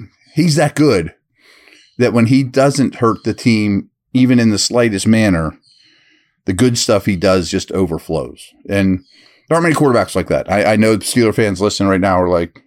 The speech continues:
"Boy, it'd be nice to have that guy." Yeah. <laughs> Yeah, it'd be really nice to have that guy. But there's five of them on the planet, you know, like Lamar and Mahomes, and I think Stroud's going that direction in a hurry, and Burrow and Herbert, and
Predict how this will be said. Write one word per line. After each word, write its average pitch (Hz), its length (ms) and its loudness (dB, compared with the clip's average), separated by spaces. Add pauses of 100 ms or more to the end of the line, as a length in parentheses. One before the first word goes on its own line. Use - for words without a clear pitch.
(100)
"Boy, 127 80 0
it'd 104 80 0
be 95 60 0
nice 98 180 -2
to 95 60 -2
have 92 180 -2
that 92 200 0
guy." - 240 -12 (400)
Yeah. 143 320 -2 (160)
<laughs> - 140 -8 (360)
Yeah, 156 300 0
it'd 147 160 0
be 180 100 0
really 151 280 0
nice 120 200 -2
to - 60 -4
have 110 160 0
that 85 180 -4
guy. 76 260 -4 (500)
But 143 100 -2
there's 123 180 -2
five 131 280 0
of 120 40 0
them 110 120 2
on 104 100 2
the 92 80 -2
planet, 92 460 -2
you 98 100 -2
know, 95 140 0
like 87 260 -4 (760)
Lamar 90 480 0
and 87 220 -4
Mahomes, 90 640 -2
and 87 340 -6
I 98 140 -8
think 98 240 -6
Stroud's 95 540 -4
going 87 240 -2
that 82 160 -4
direction 85 420 -4
in 82 100 -6
a 78 120 -8
hurry, 85 560 -4
and 71 260 -12
Burrow 95 420 -2
and 82 120 -6
Herbert, 90 560 -2
and 85 400 -6